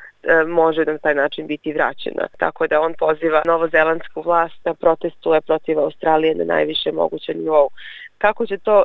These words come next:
Kina iskoristiti, ostaje da se vidi, jer u poslednjih par meseci Kina pokušava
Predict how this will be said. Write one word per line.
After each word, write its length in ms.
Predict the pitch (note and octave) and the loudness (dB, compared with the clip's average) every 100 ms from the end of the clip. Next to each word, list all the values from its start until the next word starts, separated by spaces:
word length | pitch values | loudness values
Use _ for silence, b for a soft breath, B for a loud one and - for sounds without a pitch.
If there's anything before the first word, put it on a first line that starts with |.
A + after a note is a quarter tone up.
| - | 2
Kina 240 | - B3 | -4 0
iskoristiti, 640 | A#3 - F#3+ G3 - A3 F3+ | -2 -2 -4 -4 -6 -2 0
ostaje 240 | F3 A3 | 0 -2
da 100 | E3+ E3 | -6 -6
se 80 | E3+ | -4
vidi, 240 | G3+ F3+ | -2 2
jer 140 | F#3 E3+ | 2 2
u 60 | |
poslednjih 520 | - F3 G3 F3+ E3 - B B - | 2 0 0 -6 -6 -10 B B -2
par 200 | F#3+ G3 | 0 2
meseci 720 | F#3 - F3+ F#3 - F#3 F3+ - | -2 2 2 2 -2 -2 -2 -4
Kina 300 | - F#3 F#3 | -10 -2 0
pokušava 680 | F3+ F3 F3 E3+ F#3 E3+ | -2 -8 -8 0 2 4